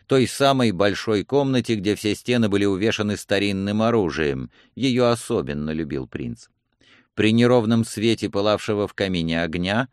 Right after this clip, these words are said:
оружие светилось то здесь, то там странными капризными отблесками, придавая что-то фантастическое обстановке этого зала.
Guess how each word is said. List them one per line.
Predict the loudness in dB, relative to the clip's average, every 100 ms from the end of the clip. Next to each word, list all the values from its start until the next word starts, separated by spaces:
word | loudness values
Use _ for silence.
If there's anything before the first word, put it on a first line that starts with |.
| _ _ -2
оружие | 2 4 2 0 -2
светилось | -4 -2 -2 -2 0 2 0 -2
то | -2 -2
здесь, | -2 -2 -2 -2
то | -4
там | -2 0 0
странными | -4 -4 0 0 2 0 0 0
капризными | -2 -2 -2 -2 -2 -4 -2
отблесками, | 0 0 -2 -2 -2 -2 -2 -2 -6 -14 _ -4
придавая | 0 2 2 2 0
что-то | -2 -4 -4
фантастическое | -2 -2 0 -2 -4 -4 -2 -2 -2 -6 -4 -2
обстановке | -4 -4 -6 -4 -6 -6 -6
этого | -4 -6
зала. | -2 -2 -4